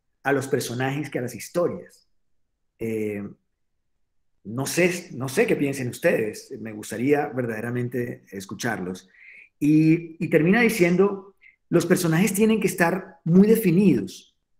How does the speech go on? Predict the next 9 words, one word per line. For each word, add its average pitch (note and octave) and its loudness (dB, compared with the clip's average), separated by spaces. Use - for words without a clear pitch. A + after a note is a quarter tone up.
tener D3 6
una F#3+ 6
gran F#3 6
personalidad, C3 -2
y D3+ 4
eso F#3 0
es - -4
sumamente E3+ 4
importante C#3 -6